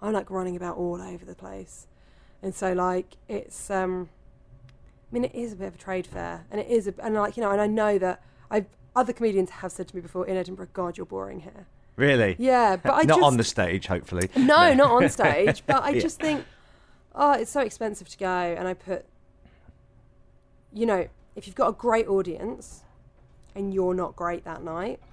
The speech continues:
Speaker 1: then it's really your fault.
Speaker 2: Yeah.
Speaker 1: And I also think, you know, there's, you know,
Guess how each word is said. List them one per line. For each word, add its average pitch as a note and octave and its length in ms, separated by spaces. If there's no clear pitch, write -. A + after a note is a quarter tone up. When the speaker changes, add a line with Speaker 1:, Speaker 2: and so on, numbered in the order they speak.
Speaker 1:
then F#3+ 120
it's - 220
really E3+ 260
your E3+ 240
fault. E2 360
Speaker 2:
Yeah. E2 140
Speaker 1:
And E4 100
I F4+ 80
also F#4+ 260
think, F4 340
you D4+ 140
know, C#4+ 280
there's, C#4 520
you C#4 140
know, F3 220